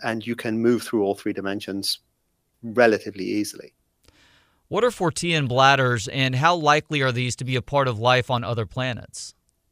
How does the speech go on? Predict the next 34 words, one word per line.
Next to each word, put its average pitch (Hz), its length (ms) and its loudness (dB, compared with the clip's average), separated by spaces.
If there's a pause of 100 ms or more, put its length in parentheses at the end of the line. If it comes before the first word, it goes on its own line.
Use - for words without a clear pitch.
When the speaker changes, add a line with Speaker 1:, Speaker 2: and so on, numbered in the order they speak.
(1160)
Speaker 1:
And 202 100 8
then 233 140 6
the 220 60 2
question 151 360 6
is, 135 140 0
why 113 180 6
don't 139 120 4
we 135 60 0
see 156 140 2
fish 147 240 4
in 160 140 2
the 156 60 0
sky? 190 440 4 (340)
Same 139 300 2
sort 147 160 2
of 131 100 -6
principle, 160 380 -2
right? 104 240 -2
There's 110 200 -2
lots 120 200 -2
of 104 120 -10
room. 151 260 2
You 110 80 -4
can 107 160 -6
move 113 180 -2
in 110 60 -4
all 107 100 -4
three - 180 -8
dimensions. 117 500 -4 (400)
The - 100 -8
trouble 214 440 0
is 113 500 4
that 117 220 2
although 151 480 4